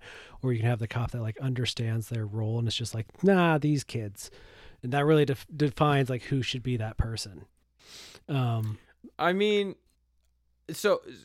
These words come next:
Speaker 2: I, I mean, I get that, but, like, a kid supposedly dies in a fire, so I feel like it
Speaker 1: <laughs>
Speaker 2: should be someone who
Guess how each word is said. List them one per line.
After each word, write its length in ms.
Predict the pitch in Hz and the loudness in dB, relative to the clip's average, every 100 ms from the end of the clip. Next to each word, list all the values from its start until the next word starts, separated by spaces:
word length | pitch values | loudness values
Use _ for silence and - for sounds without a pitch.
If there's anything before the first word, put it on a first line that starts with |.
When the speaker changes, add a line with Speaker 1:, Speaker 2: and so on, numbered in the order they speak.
| - | -12
Speaker 2:
I, 220 | 139 170 - | -8 -6 -2
I 100 | 175 | 0
mean, 140 | 180 | 2
I 60 | 156 | 2
get 220 | 156 156 | 2 4
that, 260 | 185 175 | 4 4
but, 160 | - 131 | -2 -2
like, 400 | 120 110 107 - _ _ _ _ - | -2 -4 -6 -14 _ _ _ _ -8
a 80 | 117 _ | -8 _
kid 460 | - - 147 147 131 | -20 -4 2 2 0
supposedly 720 | - 131 - 123 120 120 113 | -6 -8 -2 -4 -2 -4 -6
dies 460 | 104 101 98 110 113 | -4 -2 -2 -2 -4
in 100 | 101 | -8
a 60 | |
fire, 560 | 101 - 98 104 123 143 | -10 -6 -4 -2 -2 -2
so 160 | - 127 | 0 4
I 60 | |
feel 200 | 151 160 | 6 6
like 120 | 127 160 | 4 2
it 80 | |
Speaker 1:
<laughs> 40 | - | -2
Speaker 2:
should 200 | 123 107 | -8 -8
be 80 | 117 | -8
someone 400 | - 110 113 110 | -6 -6 -6 -8
who 180 | 110 | -10